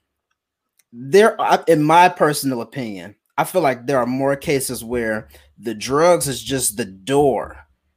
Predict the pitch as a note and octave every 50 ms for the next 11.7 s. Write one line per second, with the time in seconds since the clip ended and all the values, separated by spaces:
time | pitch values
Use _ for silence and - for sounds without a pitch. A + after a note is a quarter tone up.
0 | _ _ - - D#3 - C3+ C#3+ C3 A#2 G#2 - - B2+ C3 A2+ A2 G#2+ - C3+
1 | G2 G#2+ G2+ G2+ - C3 A#2 A2+ A2 G2 - - - C3 A2 - - - G2+ F2+
2 | F#2+ G#2 A#2+ A#2 A2 G#2 A2 G#2+ - - - - B2+ A#2 G#2 G2+ F#2+ G2+ G#2 G#2+
3 | G2 F2 G2 B2+ C#3 C3+ - C3 B2+ B2 - A2 G#2+ F#2 F#2 - A2+ G2 F2+ F#2
4 | F#2+ G2 B2+ B2+ - B2 G#2 - - F#2 F2 F2 D#2+ F#2 A#2+ A#2 A2 - G#2 G#2
5 | A#2 C#3+ C#3+ - - - _ _ _ _ _ - A#2+ A#2 A2+ B2+ C3+ B2 A2+ -
6 | - B2+ A#2+ A#2 A2+ - C3 A2+ - A2 G#2+ - G#2+ G2+ G#2 A2 B2 B2 A#2 -
7 | - G#2+ A#2 A2 - G#2 G2 F#2 - G#2+ A2+ C3+ D3 C#3 - B2 G#2 G2 - -
8 | - - E3 C#3+ - - - A#2 G#2 G2+ - - G2+ F2+ - - - - - -
9 | _ _ _ _ _ _ _ _ - - - F3 D#3 C3+ A#2+ A2+ G#2+ G#2+ G#2 C3
10 | C#3+ C#3 C3+ C3 - - A#2 B2 B2 C3+ C#3+ C3 A#2+ A#2+ A#2 - - B2+ A#2+ A#2
11 | A2 A2 G#2+ F#2 F#2 A2+ B2+ B2+ B2 B2 - - - -